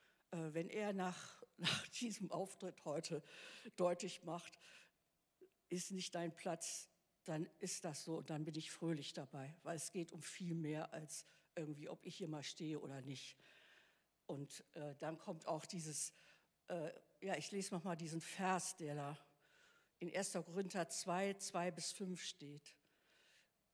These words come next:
„Nein, ich hatte mir vorgenommen, eure Aufmerksamkeit einzig und allein auf Jesus Christus zu lenken. Außerdem fühlte ich mich schwach.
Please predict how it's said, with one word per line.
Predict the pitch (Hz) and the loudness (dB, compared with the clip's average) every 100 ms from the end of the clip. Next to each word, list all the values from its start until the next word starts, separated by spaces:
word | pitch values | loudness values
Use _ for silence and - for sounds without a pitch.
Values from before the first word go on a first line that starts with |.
| _ | _
„Nein, | 175 185 190 160 156 - | 0 4 6 4 2 -4
ich | 226 214 - | -6 -2 2
hatte | 220 214 202 | 2 2 2
mir | 190 | 2
vorgenommen, | 185 - 202 196 180 160 156 156 | 0 2 2 4 2 0 0 0
eure | 175 175 - - | 0 0 -4 2
Aufmerksamkeit | 220 220 - 180 - 175 160 - 170 160 - - - _ - | 2 2 -2 -4 -4 -6 -8 -8 -6 -6 -12 -20 -20 _ 2
einzig | 202 220 214 - 214 190 - - | 4 6 4 0 -2 -4 -8 -4
und | 175 165 - | -2 -2 -2
allein | 160 156 165 170 - | 0 2 2 0 0
auf | 170 | -4
Jesus | - 165 156 156 - | -2 -2 -2 -4 -2
Christus | 175 - 151 - - | -2 -2 -4 -4 -4
zu | 160 | -4
lenken. | 151 151 151 131 - _ _ _ _ - - - - _ | -4 -6 -8 -16 -18 _ _ _ _ -20 -20 -20 -20 _
Außerdem | 202 214 226 196 190 | 6 6 6 2 0
fühlte | 185 240 208 202 | -2 -2 -2 -2
ich | 196 220 | -4 -2
mich | 190 - | 0 0
schwach. | - 180 180 - - | 0 -2 -2 -2 -8